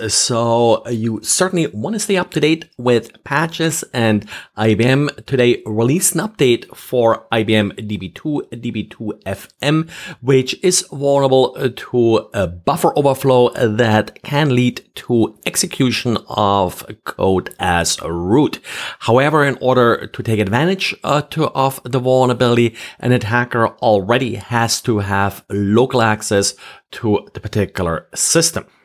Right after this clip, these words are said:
So with that, this is really more a privilege escalation vulnerability. Well, that's it for today. So thanks again for listening, and talk to you again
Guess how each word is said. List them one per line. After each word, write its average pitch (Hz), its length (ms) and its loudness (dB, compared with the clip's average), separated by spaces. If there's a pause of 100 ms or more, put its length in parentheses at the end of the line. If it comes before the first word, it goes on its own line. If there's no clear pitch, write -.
(260)
So - 120 -2
with 226 120 0
that, 185 300 0
this 156 120 2
is 139 160 -2
really 117 340 0
more 113 520 2 (100)
a 98 600 0
privilege 92 420 -4 (140)
escalation 110 840 0
vulnerability. 92 960 -2 (1200)
Well, 240 240 -2
that's 208 200 2
it 262 180 -6
for - 560 0
today. 170 680 2
So 117 440 4
thanks 113 540 -2
again 117 120 0
for 123 80 -2
listening, 165 440 2 (260)
and 220 200 -4
talk 120 300 -2
to 156 80 -2
you 127 80 0
again 92 520 0